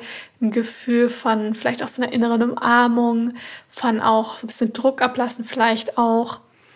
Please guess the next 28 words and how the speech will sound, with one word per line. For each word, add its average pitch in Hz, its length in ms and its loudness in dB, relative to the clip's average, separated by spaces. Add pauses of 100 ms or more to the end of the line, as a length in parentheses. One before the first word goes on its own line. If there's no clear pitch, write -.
(440)
vielleicht 233 260 2
auch 233 60 2
von 233 200 2
so 226 60 2
ein 226 40 -4
bisschen 233 220 0
Gemütlichkeit. 226 920 0 (540)
Also 226 380 4 (380)
es - 140 -4
ist - 280 -4
tatsächlich 247 520 0
immer 247 260 2
so 240 80 4
dieses 220 300 0
Gefühl, - 400 0
was 226 180 2
oft - 200 -6
hinter 240 240 0
so 226 60 2
einem 220 140 2
Lebensmittel 220 560 2
dann 226 140 0
eben 226 220 0
auch 233 100 -2
steckt. - 460 -4 (1400)
Und 240 140 4
diesen 247 160 4
Verzicht 254 720 -2